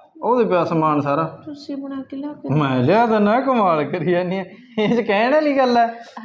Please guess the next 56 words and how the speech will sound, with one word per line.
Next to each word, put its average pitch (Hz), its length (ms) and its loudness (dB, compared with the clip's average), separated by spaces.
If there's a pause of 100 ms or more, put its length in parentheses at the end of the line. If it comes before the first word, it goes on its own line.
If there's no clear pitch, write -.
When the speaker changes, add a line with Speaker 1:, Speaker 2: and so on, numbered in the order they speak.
Speaker 1:
ਜੂਸ 180 260 0
ਪੀਏਂਗੀ? 247 460 2 (720)
Speaker 2:
ਨਾ, 311 140 0
Speaker 1:
ਹਾਂ? - 640 -8
Speaker 2:
ਚਾਹ। 220 240 2 (360)
Speaker 1:
ਚਾਹ 185 180 2
ਪੀਏਂਗੀ? 254 460 0 (460)
Speaker 2:
ਚਾਹ 381 140 4
ਬਿਨਾਂ 427 380 2
ਤੇ, 339 340 -4
ਦੇਖੋ 370 340 0
ਜੀ, 359 120 2
ਇੱਕ 440 180 -2
ਟਾਈਮ 320 240 2
ਮੈਂ 311 100 2
ਤੁਹਾਡੇ 277 320 0
ਬਿਨਾਂ 262 200 0
ਸਾਰ 202 200 -4
ਸਕਦੀ 185 300 -6
ਹਾਂ, 233 60 0
ਪਰ 254 140 0
ਮੈਂ 254 120 0
ਚਾਹ 254 280 0
ਬਿਨਾਂ 285 200 2
ਨਹੀਂ 214 120 0
ਸਾਰ - 180 -8
ਸਕਦੀ। - 400 -4
Speaker 1:
ਅੱਛਾ। 131 420 -2
Speaker 2:
ਹਮ, - 280 -6 (120)
ਚਾਹ 294 180 4
ਬਿਨਾਂ 381 200 2
ਨਹੀਂ 254 100 0
ਸਰਦਾ। 196 400 -2 (300)
Speaker 1:
ਉਹ 247 80 6
ਚਾਹ 247 240 4
ਤਾਂ 262 100 0
ਮੈਂ 247 140 2
ਵੀ 247 120 2
ਬਥੇਰੀ 247 340 2
ਪੀਨਾ। 220 640 0
Speaker 2:
ਹਾਂ, 233 200 0
ਬਸ 190 220 -4
ਇੱਕ 285 160 -10
ਕੱਪ 285 240 -4
ਚਾਹ 262 280 -2
ਦਾ 285 80 2
ਲਿਆ 311 180 2
ਦਿਓ, 247 120 0
ਫਿਰ 294 260 2
ਦੇਖੋ, 226 320 -2
ਮੈਂ 285 280 0
ਫਿਰ 269 180 0
ਉਹ 185 60 4
ਭੰਬੀਰੀ 262 380 2
ਵਾਂਗੂ 233 340 0
ਘੁੱਕਦੀ। 285 320 -2